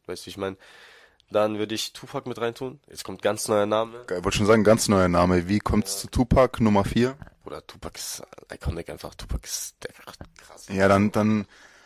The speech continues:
Speaker 2: man erkennt's jetzt nicht oben, aber Tupac hängt ja auch über dir.
Speaker 1: Ja, Mann.
Speaker 2: Weiß nicht, ob du's schon gesehen hast.
Speaker 1: Ja, klar. Ja, Mann.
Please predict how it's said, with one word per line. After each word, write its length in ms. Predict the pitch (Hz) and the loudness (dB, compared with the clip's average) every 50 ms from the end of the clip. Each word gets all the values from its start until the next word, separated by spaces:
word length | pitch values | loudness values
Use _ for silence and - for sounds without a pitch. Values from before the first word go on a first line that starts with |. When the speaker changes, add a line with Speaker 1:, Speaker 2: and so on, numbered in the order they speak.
| _ _ - | _ _ -18
Speaker 2:
man 180 | - 107 113 113 | -14 -10 -8 -6
erkennt's 340 | 110 110 - - 120 120 | -6 -4 -2 -2 -2 -2
jetzt 140 | - 123 - | -4 -6 -4
nicht 160 | - 117 - | -4 -4 -2
oben, 240 | 113 120 123 120 123 | 0 0 0 2 2
aber 220 | 113 104 92 101 - | 2 2 2 0 -4
Tupac 320 | - 143 - 120 113 - | -6 -8 -6 -6 -4 -4
hängt 160 | 143 139 - - | -4 -4 -2 2
ja 120 | 107 95 | 4 4
auch 120 | 87 - | 4 4
über 160 | 98 98 98 95 | 2 2 0 0
dir. 260 | 98 107 120 127 117 - | 0 0 -2 -2 -4 -10
Speaker 1:
Ja, 60 | 90 | -16
Mann. 100 | 87 87 | -16 -14
Speaker 2:
Weiß 120 | - 107 - | -14 -12 -12
nicht, 60 | 135 | -12
ob 60 | 123 | -12
du's 100 | - - - | -8 -6 -6
schon 160 | - 110 107 | -4 -4 -6
gesehen 260 | 98 92 117 120 131 | -8 -8 -10 -10 -10
hast. 160 | 135 131 127 | -10 -12 -12
Speaker 1:
Ja, 120 | 117 117 117 | -12 -14 -16
klar. 240 | 117 - 123 120 117 _ _ _ _ _ _ _ _ - - - - - - _ _ _ - | -16 -16 -18 -18 -18 _ _ _ _ _ _ _ _ -20 -20 -20 -20 -20 -20 _ _ _ -12
Ja, 80 | 104 | -12
Mann. 200 | 98 95 95 92 | -10 -10 -10 -10